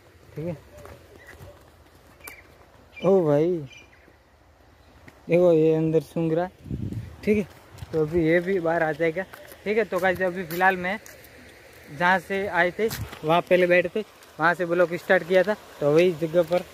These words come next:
वापस हम पहुँच गए हैं, ठीक है। ठीक है guys, तो इधर से ब्लॉग स्टार्ट किया था, तो इधर ही हम वापस पहुँच गए। और अभी सीधा चलते guys घर पे,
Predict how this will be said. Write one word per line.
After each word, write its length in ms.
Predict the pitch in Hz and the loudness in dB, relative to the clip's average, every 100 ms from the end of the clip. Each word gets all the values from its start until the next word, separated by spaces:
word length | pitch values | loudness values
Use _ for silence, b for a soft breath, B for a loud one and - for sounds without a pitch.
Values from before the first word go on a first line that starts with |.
| - | -10
वापस 400 | 151 156 - 175 165 | -6 -4 -4 -4 -2
हम 200 | 170 170 - | -2 0 2
पहुँच 160 | 175 - - - 165 | 2 0 -16 -10 0
गए 160 | 180 | 2
हैं, 160 | 175 202 - - - - 185 | 2 -2 -8 -20 -20 -10 -2
ठीक 120 | 202 | -2
है। 80 | 226 - - - - - - - - - - - - | -2 -8 -20 -20 -20 -20 -20 -20 -20 -20 -20 -20 -8
ठीक 120 | 202 | -4
है 80 | 214 | 2
guys, 260 | 220 214 | 2 0
तो 80 | 196 | -4
इधर 280 | 185 175 190 - | -4 -4 -6 -6
से 60 | 196 | -6
ब्लॉग 360 | 185 196 185 | -2 -2 -4
स्टार्ट 320 | - 202 190 | -6 -4 -4
किया 140 | 185 196 | -4 -4
था, 120 | 202 | -4
तो 140 | 190 | -6
इधर 260 | 180 170 190 | -8 -8 -6
ही 80 | 190 | -4
हम 180 | 170 202 - - - - | -4 -8 -14 -20 -20 -6
वापस 280 | 156 151 175 - | -4 -4 -8 -6
पहुँच 160 | 175 170 - | -6 -6 -10
गए। 220 | 180 190 208 - - - - | -10 -10 -12 -20 -20 -16 -10
और 480 | 135 139 135 139 147 - - - - - - - - | -8 -6 -6 -6 -6 -8 -8 -14 -20 -20 -20 -20 -12
अभी 140 | 151 160 | -10 -10
सीधा 380 | - 170 165 165 | -10 -6 -4 -4
चलते 320 | 165 160 175 | -6 -4 0
guys 200 | 160 160 - - - | 0 0 -6 -18 -10
घर 140 | 143 | -8
पे, 180 | 147 | -8